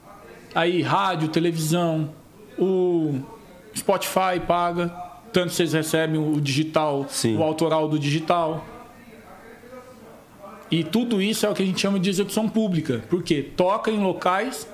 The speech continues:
Speaker 1: de frequência coletiva, em locais públicos.
Speaker 2: Sim.
Speaker 1: E quem tem a competência pra arrecadar esse direito é o ecad. Entendeu?
Speaker 2: Então, pô, é
Speaker 1: Aí
Speaker 2: super
Speaker 1: desse
Speaker 2: importante.
Speaker 1: valor é arrecadado é dividido, né?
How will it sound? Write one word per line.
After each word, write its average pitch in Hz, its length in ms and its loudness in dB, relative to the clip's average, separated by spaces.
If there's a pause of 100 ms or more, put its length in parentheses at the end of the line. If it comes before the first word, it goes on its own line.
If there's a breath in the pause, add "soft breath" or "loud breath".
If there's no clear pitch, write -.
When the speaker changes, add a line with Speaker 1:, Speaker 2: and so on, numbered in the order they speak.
Speaker 1:
de 175 100 -2
frequência 190 440 0
coletiva, 202 560 0
em 143 60 0
locais 180 360 2
públicos. 170 640 0
Speaker 2:
Sim. 107 460 -2 (200)
Speaker 1:
E 156 80 0
quem 240 360 0
tem 240 200 0
a 220 60 2
competência 202 840 0
pra 208 140 0
arrecadar 175 420 2
esse 156 160 -4
direito 151 500 0 (460)
é 143 80 2
o 131 80 0
ecad. 113 360 -2 (1900)
Entendeu? 123 440 -2 (160)
Speaker 2:
Então, 135 240 2
pô, 139 160 0
é 123 60 4
Speaker 1:
Aí 170 140 2
Speaker 2:
super 147 120 0 (100)
Speaker 1:
desse 269 200 2
Speaker 2:
importante. 202 280 2
Speaker 1:
valor 214 220 2
é 175 240 0
arrecadado 156 680 2
é 214 60 2
dividido, 240 480 2
né? 185 220 0